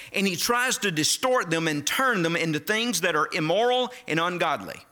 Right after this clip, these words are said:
That's what I see all the time in Scripture. He takes things that are good, and then he just twists them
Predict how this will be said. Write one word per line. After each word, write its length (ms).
That's 200
what 140
I 160
see 240
all 260
the 120
time 280
in 100
Scripture. 360
He 160
takes 300
things 320
that 160
are 100
good, 420
and 140
then 120
he 140
just 300
twists 320
them 200